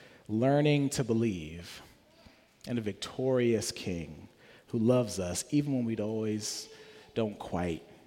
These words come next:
get it. So come,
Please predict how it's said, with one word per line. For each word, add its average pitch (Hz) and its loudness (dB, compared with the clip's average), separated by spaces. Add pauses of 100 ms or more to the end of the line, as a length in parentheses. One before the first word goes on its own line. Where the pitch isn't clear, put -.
(240)
get 85 -2
it. 60 -14 (2000)
So - -6
come, 107 0